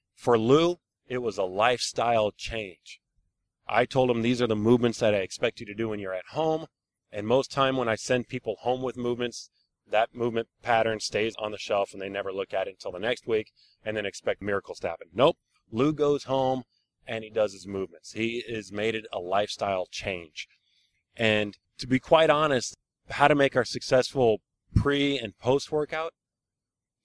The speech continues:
it's just follow through. It's preparation for the next workout. Knowing what do I gotta do today, but not only today, but what is that gonna lead me into doing tomorrow? And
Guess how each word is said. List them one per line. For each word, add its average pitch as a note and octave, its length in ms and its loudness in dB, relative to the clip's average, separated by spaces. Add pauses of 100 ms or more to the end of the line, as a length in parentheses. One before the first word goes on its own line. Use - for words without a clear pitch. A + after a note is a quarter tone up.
(160)
it's A#2 160 -14
just - 220 -10
follow B2+ 320 -4
through. - 260 -20 (1500)
It's - 180 -2
preparation C#3 760 4
for - 160 -6
the A#2+ 80 -4
next A#2 340 -4
workout. E2+ 380 -8 (1400)
Knowing B2+ 340 2
what B2 140 4
do A#2+ 80 4
I A#2 160 6
gotta A2+ 300 2
do A2 280 0
today, A2+ 680 4 (760)
but A#2 160 2
not B2+ 200 4
only C3 180 2
today, B2+ 280 4
but A#2 180 0
what B2 340 4
is A#2+ 120 -6
that A#2 160 2
gonna A2+ 160 0
lead A2 240 -4
me A2 140 -4
into G#2+ 160 -4
doing G#2 320 -2
tomorrow? F2+ 460 -4 (1400)
And G#2 380 0